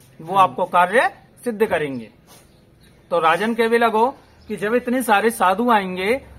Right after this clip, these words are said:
Speaker 1: तो मैं पहचानूंगा कैसे कि यही कृष्ण है, क्योंकि मैंने तो कभी कृष्ण को देखा ही नहीं है।"
Speaker 2: बिल्कुल।
Speaker 1: तो व्याकुल ऋषि ठाकुर जी को स्वरूप बतावे लगे राजन को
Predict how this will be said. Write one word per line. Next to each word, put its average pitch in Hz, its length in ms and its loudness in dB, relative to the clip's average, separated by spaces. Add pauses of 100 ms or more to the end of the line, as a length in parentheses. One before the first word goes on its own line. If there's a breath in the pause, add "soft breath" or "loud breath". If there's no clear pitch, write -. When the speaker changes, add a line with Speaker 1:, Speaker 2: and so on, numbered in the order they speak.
Speaker 1:
तो 208 60 -8
मैं 226 100 -2
पहचानूंगा 214 600 0
कैसे 240 280 -2
कि 254 100 -10
यही 214 220 0
कृष्ण 247 280 -6
है, 233 80 -2
क्योंकि 208 260 -8
मैंने 196 240 -4
तो 254 80 -4
कभी 240 180 0
कृष्ण 247 260 -8
को 247 100 -4
देखा 220 240 -2
ही 277 100 4
नहीं 269 220 -4
है।" 262 120 -2 (100)
Speaker 2:
बिल्कुल। 147 360 -8 (440)
Speaker 1:
तो 240 60 -2
व्याकुल 214 440 0
ऋषि 254 220 -6
ठाकुर 190 320 0
जी 233 100 -2
को 247 120 0
स्वरूप 240 260 -2
बतावे 214 380 0
लगे 180 220 0
राजन 151 300 -4
को 131 200 -14